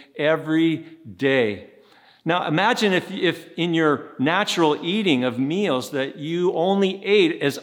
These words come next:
often as you read God's word. What would happen if your Bible reading plan matched the way that you eat and you did it every day? Wouldn't that be great?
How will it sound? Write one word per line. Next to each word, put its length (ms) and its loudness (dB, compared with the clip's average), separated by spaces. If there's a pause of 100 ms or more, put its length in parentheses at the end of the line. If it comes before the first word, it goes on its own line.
often 440 -2
as 220 -8
you 140 -8
read 380 -8
God's 400 -8
word. 400 -8
What 160 -8
would 100 -8
happen 540 -8 (600)
if 160 -6
your 120 0
Bible 340 0
reading 320 0
plan 400 -6
matched 680 -4 (680)
the 100 -6
way 240 0
that 160 -2
you 240 -8
eat 520 -6 (600)
and 140 -10
you 80 -10
did 240 -8
it 160 -8
every 260 -10
day? 300 -12
Wouldn't 240 -12
that 160 -6
be 80 -10
great? 540 -12